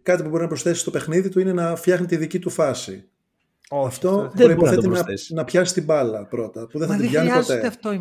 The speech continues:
Speaker 2: Mavericks.
Speaker 1: Ωραία.
Speaker 3: Συμφωνώ ότι δεν το χρειάζεται αυτό η Mavericks.
Speaker 1: Ναι.
Speaker 3: Anyway.
Speaker 2: Θα πάρουνε, μισό, θα πάρουνε ό,τι μπορούν αμυντικά, που
Speaker 1: Μμμ.
Speaker 3: Μμμ.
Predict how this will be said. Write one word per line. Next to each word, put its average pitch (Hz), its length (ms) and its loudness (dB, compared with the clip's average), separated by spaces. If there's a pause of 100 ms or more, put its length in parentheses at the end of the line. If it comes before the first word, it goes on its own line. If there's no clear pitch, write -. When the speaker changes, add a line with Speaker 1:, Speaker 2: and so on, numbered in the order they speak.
Speaker 2:
Mavericks. 123 600 -14 (880)
Speaker 1:
Ωραία. 139 340 -4 (200)
Speaker 3:
Συμφωνώ 135 520 0
ότι 180 120 6
δεν 170 100 6
το 147 100 8
χρειάζεται 117 420 2
αυτό 113 180 -6
η 113 140 -2
Mavericks. 104 640 -6
Speaker 1:
Ναι. 117 420 -10 (1120)
Speaker 3:
Anyway. 185 240 6
Speaker 2:
Θα 151 220 8
πάρουνε, 196 460 2 (140)
μισό, 240 320 -4 (180)
θα 226 220 -8
πάρουνε 269 600 -2
ό,τι 220 220 -6
μπορούν 202 260 -6
αμυντικά, 127 720 -8 (340)
που 143 360 -6
Speaker 1:
Μμμ. 113 100 -6
Speaker 3:
Μμμ. 135 140 -6